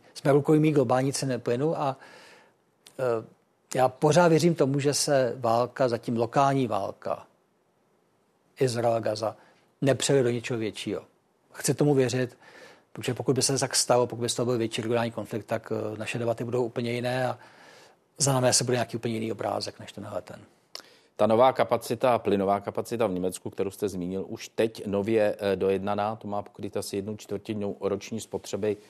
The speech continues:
Speaker 2: Není to málo? Nemělo by těch kapacit být víc pro Českou republiku?
Speaker 1: Tak ČEZ dodává pouze část spotřeby zemního plynu k nám a
Speaker 2: Mhm.
Speaker 1: ČEZ objedná kapacitu pro sebe.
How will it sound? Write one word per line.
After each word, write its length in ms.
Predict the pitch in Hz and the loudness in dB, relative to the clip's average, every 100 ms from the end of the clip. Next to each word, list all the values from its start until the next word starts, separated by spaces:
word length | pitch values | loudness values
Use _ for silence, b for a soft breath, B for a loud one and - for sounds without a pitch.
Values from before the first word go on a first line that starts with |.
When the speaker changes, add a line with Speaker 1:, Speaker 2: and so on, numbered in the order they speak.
| B | B
Speaker 2:
Není 180 | 101 98 | -6 -4
to 80 | 98 | -4
málo? 320 | 87 82 139 _ _ _ _ _ _ - - | -4 -4 -8 _ _ _ _ _ _ -20 -8
Nemělo 360 | 107 104 104 101 | -4 -2 0 0
by 140 | 104 | -2
těch 180 | 107 98 | -6 -8
kapacit 400 | 107 101 - 98 | -6 -6 -8 -10
být 240 | 92 95 | -8 -10
víc 280 | 90 90 - | -10 -12 -14
pro 180 | - 127 | -14 -14
Českou 360 | - 131 - | -14 -14 -10
republiku? 460 | 131 - 135 127 - 208 - _ 269 | -12 -12 -16 -16 -16 -18 -20 _ -10
Speaker 1:
Tak 180 | - 180 | -8 -2
ČEZ 200 | - 202 | 4 6
dodává 380 | 156 156 156 175 | 6 4 4 2
pouze 280 | 156 147 151 | 2 0 -2
část 340 | - 127 120 | 0 2 2
spotřeby 420 | - 127 - 127 | 0 -2 -4 -4
zemního 200 | 113 117 | -4 -6
plynu 220 | 113 120 117 | -4 -4 -4
k 100 | - | -6
nám 220 | 104 110 | -6 -4
a 20 | |
Speaker 2:
Mhm. 100 | 117 | -2
Speaker 1:
ČEZ 160 | 120 123 | -2 -2
objedná 320 | 117 117 113 | -2 -2 -4
kapacitu 480 | - 113 117 120 123 | -6 -6 -4 -4 -4
pro 140 | 113 | -2
sebe. 340 | - 123 95 | 0 0 -2